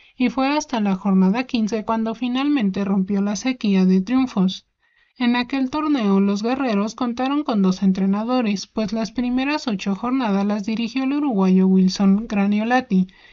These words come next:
quien apenas si logró cosechar tres unidades en ocho jornadas. Posteriormente se dio la llegada de Daniel Guzmán,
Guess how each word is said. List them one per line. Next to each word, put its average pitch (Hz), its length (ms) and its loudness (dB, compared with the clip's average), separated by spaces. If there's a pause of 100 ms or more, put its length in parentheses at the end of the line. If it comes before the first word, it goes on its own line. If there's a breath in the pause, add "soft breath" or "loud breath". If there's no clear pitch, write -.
(180 loud breath)
quien 233 260 0
apenas 269 500 -2
si 240 120 0
logró 185 360 2
cosechar 202 540 -2
tres 196 320 -4
unidades 233 600 -2
en 196 120 2
ocho 185 300 0
jornadas. 220 680 -2 (380 soft breath)
Posteriormente 247 920 -4
se 240 160 -6
dio 247 220 -2
la 277 120 -2
llegada 196 440 0
de 190 140 0
Daniel 180 340 0
Guzmán, 208 320 -4